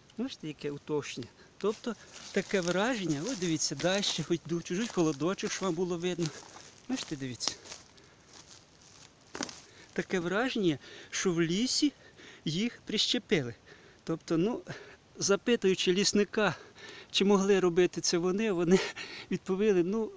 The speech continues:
якщо з-, їхнє, на їхньому, на їхній такому діалекті,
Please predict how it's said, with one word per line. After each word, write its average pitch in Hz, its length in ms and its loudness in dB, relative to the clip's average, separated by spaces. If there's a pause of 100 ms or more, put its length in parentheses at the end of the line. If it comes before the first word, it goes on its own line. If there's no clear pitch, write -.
(120)
якщо 170 320 0
з-, 160 220 -2
їхнє, 175 380 4
на 175 140 6
їхньому, 180 520 4
на 175 120 4
їхній 190 340 4
такому 175 440 2
діалекті, 185 680 2